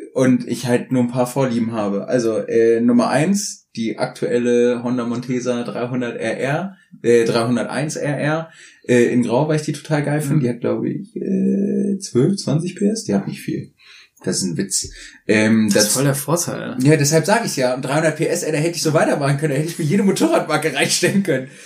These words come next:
Speaker 1: Ähm, als, als nächsten, was mich nämlich super interessiert, äh, weshalb ich die auch ganz gerne haben würde,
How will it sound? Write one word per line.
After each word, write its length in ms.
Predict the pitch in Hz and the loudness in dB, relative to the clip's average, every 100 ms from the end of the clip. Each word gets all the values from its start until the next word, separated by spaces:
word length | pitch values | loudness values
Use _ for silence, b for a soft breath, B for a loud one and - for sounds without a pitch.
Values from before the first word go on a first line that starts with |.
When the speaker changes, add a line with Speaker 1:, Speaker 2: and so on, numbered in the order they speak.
| B B - | B B -2
Speaker 1:
Ähm, 720 | 139 143 143 151 151 151 - _ | 2 2 2 2 0 -2 -10 _
als, 400 | 139 147 - - | -2 -2 -6 -4
als 220 | 147 147 | -2 0
nächsten, 460 | 160 202 - 190 143 | 0 0 0 -2 0
was 200 | 147 - | -2 -2
mich 140 | 170 | -4
nämlich 320 | 151 143 120 | -2 -2 -2
super 400 | 123 247 - 175 | 0 0 2 0
interessiert, 680 | 170 156 143 - 190 160 180 | 0 -6 -8 -2 2 2 0
äh, 240 | - 135 127 | -4 -4 -4
weshalb 260 | 139 151 | -4 -4
ich 80 | 143 | -4
die 100 | 139 | -6
auch 120 | 120 | -4
ganz 180 | 127 127 | -6 -6
gerne 240 | 123 120 | -6 -6
haben 260 | 139 190 101 | -4 -4 -4
würde, 340 | 101 151 247 | -4 -6 -8